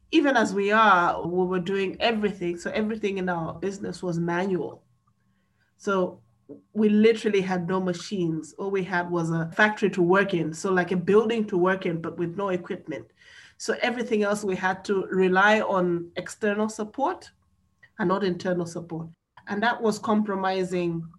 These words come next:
a lot of things. So, for instance, once we create our product, to get it tested, the turnaround time for the results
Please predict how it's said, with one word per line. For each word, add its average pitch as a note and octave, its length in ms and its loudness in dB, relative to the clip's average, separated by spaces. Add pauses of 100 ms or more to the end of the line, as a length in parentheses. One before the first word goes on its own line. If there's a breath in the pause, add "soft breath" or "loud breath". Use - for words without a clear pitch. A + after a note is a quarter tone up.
(100)
a F#3 80 2
lot F#3+ 180 4
of F3 140 -2
things. D#3+ 600 -6 (760 soft breath)
So, G3 200 -4
for F3 140 -4
instance, F#3+ 640 -4 (360)
once F3+ 320 -8
we F3+ 80 -2
create F#3 380 0
our F3+ 140 2
product, A3+ 580 -2 (320 soft breath)
to F#3 80 -6
get F3+ 180 2
it F#3 160 -2
tested, G#3 600 -2
the F3+ 100 -4
turnaround F3 500 -2
time G3+ 360 0
for F#3+ 140 -6
the F3+ 120 -2
results F#3+ 680 0